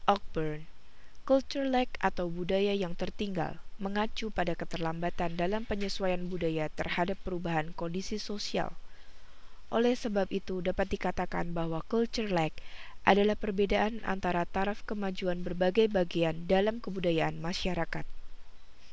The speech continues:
Ketika budaya berubah cepat atau seseorang tiba-tiba didorong masuk dalam suatu situasi budaya yang baru, hasilnya adalah culture shock atau guncangan budaya.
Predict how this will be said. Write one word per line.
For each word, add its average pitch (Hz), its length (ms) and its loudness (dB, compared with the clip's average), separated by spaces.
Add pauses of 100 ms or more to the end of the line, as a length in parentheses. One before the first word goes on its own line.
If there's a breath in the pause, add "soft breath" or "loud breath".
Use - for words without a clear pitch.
(1200 loud breath)
Ketika 262 320 4
budaya 214 400 4
berubah 196 400 4
cepat 170 480 0
atau 165 240 2
seseorang 190 560 0
tiba-tiba 185 480 0
didorong 180 400 -2
masuk 185 400 -2
dalam 180 320 0
suatu 175 320 -4
situasi 202 480 -2
budaya 165 400 -2
yang 160 80 -4
baru, 160 320 -2 (640 loud breath)
hasilnya 269 640 4
adalah 180 320 2
culture 190 480 -2
shock 170 240 -2 (160)
atau 185 400 0
guncangan 180 560 0
budaya. 156 480 -2